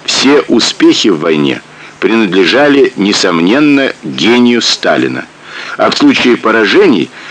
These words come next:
виноватыми останутся те самые Иванов, Петров да Васильев. Вот он, изворот азиатской психологии,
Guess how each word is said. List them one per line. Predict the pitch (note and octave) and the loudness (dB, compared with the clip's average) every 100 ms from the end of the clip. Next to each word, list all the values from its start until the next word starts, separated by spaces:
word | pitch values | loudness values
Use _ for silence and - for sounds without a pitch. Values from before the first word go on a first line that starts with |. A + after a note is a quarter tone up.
| - | -8
виноватыми | F2 D3 G2 F#2 D#3+ F3 E3+ | -2 0 2 2 0 2 2
останутся | D3+ A2 - A#2 D3+ C3+ C3 | 0 -2 -2 0 0 0 -4
те | G#2+ B2+ | -2 -2
самые | - G2 G#2 A2+ A2+ A2+ - | 0 0 0 2 0 -2 -2
Иванов, | F2 F2 D#2+ G2 - | -2 0 0 -2 -4
Петров | - - - G#2 F2+ | -6 -2 0 0 0
да | F#2+ | -2
Васильев. | E2+ - C#2 C2 C2 - - - - - - - - - - | -2 -4 -4 -4 -6 -14 -20 -20 -20 -20 -20 -20 -18 -18 -2
Вот | B2 G3+ B2 | 0 0 0
он, | E2 B1+ - - - - | -2 -6 -14 -20 -20 -8
изворот | A2 A2+ F#2 G#2 D3 F#3 - | -2 0 0 2 2 0 -2
азиатской | - G2 G2+ C3+ C3 - D#3+ | -2 0 2 0 -2 -4 -2
психологии, | - A2 A2+ G2 D2+ C2 B1 | 0 0 2 2 0 -2 -6